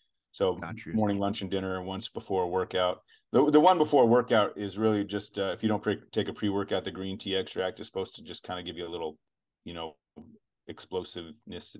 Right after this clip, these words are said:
Speaker 1: and energy,
Speaker 2: I,
Speaker 1: but
Speaker 2: I was gonna
Speaker 1: I'm
Speaker 2: ask about that, if it was for energy or if it has, like, anti-inflammatory properties.
Speaker 1: It, that's really just in there for the,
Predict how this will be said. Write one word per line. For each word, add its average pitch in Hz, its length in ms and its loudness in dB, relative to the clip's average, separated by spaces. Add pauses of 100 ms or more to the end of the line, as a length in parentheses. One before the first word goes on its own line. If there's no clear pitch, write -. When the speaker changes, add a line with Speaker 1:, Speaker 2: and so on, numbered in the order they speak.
Speaker 1:
and 80 120 -16
energy, 92 280 -8
Speaker 2:
I, 101 80 0
Speaker 1:
but 85 160 -6 (480)
Speaker 2:
I 110 80 4
was 123 160 4
gonna 120 160 4
Speaker 1:
I'm 107 120 6
Speaker 2:
ask 110 180 0
about 95 260 0
that, 98 160 4
if 98 140 0
it 101 40 0
was 95 140 -2
for - 160 -8
energy 127 500 0
or 98 140 4
if 92 60 -4
it 95 80 -2
has, 92 180 -2
like, 85 180 -4
anti-inflammatory 87 1500 -2 (480)
properties. 82 600 -6
Speaker 1:
It, 127 140 2
that's 147 260 4
really 135 220 8
just 117 240 4
in 107 100 4
there 104 140 0
for 101 180 -4
the, 95 240 -2